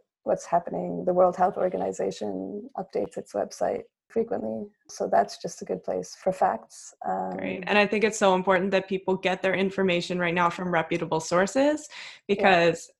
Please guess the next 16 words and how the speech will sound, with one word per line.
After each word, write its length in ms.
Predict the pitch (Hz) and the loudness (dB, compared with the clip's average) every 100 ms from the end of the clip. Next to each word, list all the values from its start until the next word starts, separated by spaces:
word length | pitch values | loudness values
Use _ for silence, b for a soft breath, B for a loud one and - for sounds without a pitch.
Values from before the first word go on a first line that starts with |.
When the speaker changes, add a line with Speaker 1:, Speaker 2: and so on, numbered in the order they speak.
| - | 0
Speaker 2:
things 240 | 214 208 | 4 4
can 140 | 208 202 | 2 2
circulate 440 | 180 175 185 185 | 4 4 4 4
on 140 | 185 180 | 4 2
social 320 | 185 180 185 | 0 -2 0
media 380 | 214 277 285 269 | 2 4 4 4
that 80 | 214 | 4
aren't 200 | 196 196 | 2 2
necessarily 640 | 190 - - 175 170 165 | -2 -4 -2 2 4 2
truth 420 | - 226 226 220 | 0 2 2 2
or 100 | 185 | -2
fact, 540 | - 175 - 285 285 | 2 2 4 0 -2
and 300 | 180 170 170 - 185 | -2 -2 -4 -2 0
they 80 | |
can 180 | 180 175 | 0 -2
cause 480 | 165 175 170 165 - | 2 6 6 4 -2